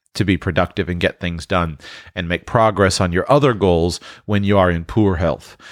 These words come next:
So, uh, let's all be careful to guard our health. Super important. Now, with that, I've got a lot of things I want to talk about, and I've tried several times to record a series of shows for you. There's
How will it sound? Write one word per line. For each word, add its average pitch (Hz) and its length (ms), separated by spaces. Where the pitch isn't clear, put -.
So, 95 760
uh, 78 180
let's 107 180
all 113 140
be 95 100
careful 95 440
to 85 280
guard 90 580
our 80 320
health. - 580
Super - 400
important. 76 520
Now, 120 120
with 151 180
that, 110 260
I've 143 140
got 156 120
a 127 60
lot 117 180
of 131 120
things 104 220
I 95 180
want 92 240
to - 40
talk 110 220
about, 76 180
and 87 80
I've 90 140
tried 156 320
several 117 200
times 104 360
to 87 100
record 92 600
a - 220
series 82 280
of 82 80
shows 110 260
for 80 220
you. 65 280
There's 90 400